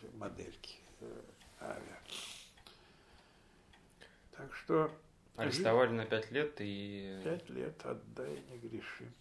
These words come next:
Speaker 1: Вышел, но он уже никогда больше, так сказать, э, не поднимался до каких-то в своей промкооперации высот. Может быть, и, э, нельзя уже было, э, может быть, не хотел,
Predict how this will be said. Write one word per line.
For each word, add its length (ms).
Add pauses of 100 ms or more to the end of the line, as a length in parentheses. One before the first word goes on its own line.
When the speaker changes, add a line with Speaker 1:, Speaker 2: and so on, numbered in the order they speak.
(220)
Speaker 1:
Вышел, 560
но 220
он 100
уже 220
никогда 420
больше, 420
так 180
сказать, 420
э, 500 (120)
не 140
поднимался 880
до 280
каких-то 600
в 40 (100)
своей 240
промкооперации 1160 (580)
высот. 540 (360)
Может 280
быть, 300
и, 540
э, 480 (100)
нельзя 400
уже 280
было, 540 (880)
э, 240
может 260
быть, 200
не 100
хотел, 600